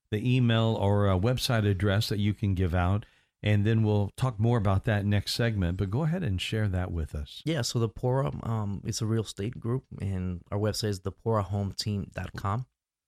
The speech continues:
Speaker 2: uh, depora home team dot com.
Speaker 1: And that is spelled D A P O R A.
Speaker 2: Correct.
Speaker 1: Depora.
Speaker 2: Yes, yes.
Speaker 1: All right, so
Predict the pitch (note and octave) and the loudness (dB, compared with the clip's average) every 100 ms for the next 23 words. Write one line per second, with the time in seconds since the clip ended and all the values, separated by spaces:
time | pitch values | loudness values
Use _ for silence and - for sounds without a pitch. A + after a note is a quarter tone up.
0 | _ _ - F2+ E2+ F2 - G2+ G2+ G2+ | _ _ -8 -6 -6 -8 -6 -2 0 -2
1 | G#2 _ _ - A#2+ B2+ - _ - G#2 | -4 _ _ -6 -4 -4 -8 _ -10 -6
2 | G#2 A#2+ _ - G2 - G2 A#2+ _ _ | -4 -6 _ -10 -10 -6 -6 -6 _ _
3 | _ _ A2+ A#2+ D#3 C3+ - - E3 D#3 | _ _ -2 0 2 2 -2 0 2 2
4 | A#2 A#2 E3 D#3+ - _ _ _ _ _ | 2 2 0 -4 -8 _ _ _ _ _
5 | _ - C#3 D#3 E3 - C3+ A2+ A2+ C#3 | _ -2 2 2 0 0 0 2 2 0
6 | F#3 - _ _ _ _ _ _ _ - | -2 -6 _ _ _ _ _ _ _ -4
7 | D3+ E3 D#3+ - D3 E3+ B2 G2+ C#3 D#3+ | 2 4 2 0 0 2 4 4 2 -2
8 | _ _ _ - B2 B2+ B2 D#3+ D3+ F2 | _ _ _ -4 0 0 0 0 2 0
9 | D2 _ - B2 G#2 - _ _ - G2+ | -4 _ -2 0 0 -4 _ _ -6 -6
10 | - D#3+ F#2+ D2 - G#2+ F#2 D#2 - - | 0 0 0 -2 -6 -6 -6 -6 -8 -10
11 | - - - G#2 G#2 A#2+ C3 G2+ - G#2+ | -20 -18 -8 -2 0 0 0 -2 -2 -2